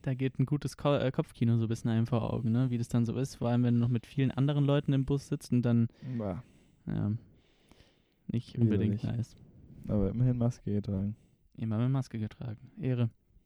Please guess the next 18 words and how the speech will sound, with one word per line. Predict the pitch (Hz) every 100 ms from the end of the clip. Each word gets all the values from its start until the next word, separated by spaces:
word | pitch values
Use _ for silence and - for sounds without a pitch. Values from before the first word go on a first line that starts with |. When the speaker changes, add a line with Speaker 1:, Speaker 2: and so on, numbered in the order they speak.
| _ _ _ _ _ -
Speaker 2:
Wichtig. | 117 110 - 107 - _ _ _ _ _ _
Boah. | - - - - _ _ _ _ - _ _ - -
Das | 120
ist |
Speaker 1:
Naja. | 113 113
Speaker 2:
widerlich. | 110 107 107 - -
Speaker 1:
Die |
andere | 131 143 135
Story | 123 127
ist | 123
dann | 120
noch, | 120
dass | 117 -
ein | 117
anderer | 110 120 117
Freund | - 117 117
von | 117
mir | 117